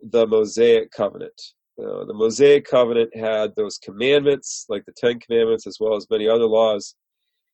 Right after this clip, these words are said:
And if you violated those commandments, you fell under a curse. And we talked about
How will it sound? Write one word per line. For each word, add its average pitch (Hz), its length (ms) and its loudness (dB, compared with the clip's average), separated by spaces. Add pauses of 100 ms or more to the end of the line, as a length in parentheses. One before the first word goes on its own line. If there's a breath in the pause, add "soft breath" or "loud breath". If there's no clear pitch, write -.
(320)
And 113 360 2
if 110 140 -6
you 101 160 -8
violated 127 540 2
those 110 160 -2
commandments, 113 480 0
you 104 80 -12
fell 117 320 0
under 110 260 0
a 98 140 -10
curse. - 580 0
And 104 80 -10
we 101 80 -10
talked 113 320 -4
about 104 260 -4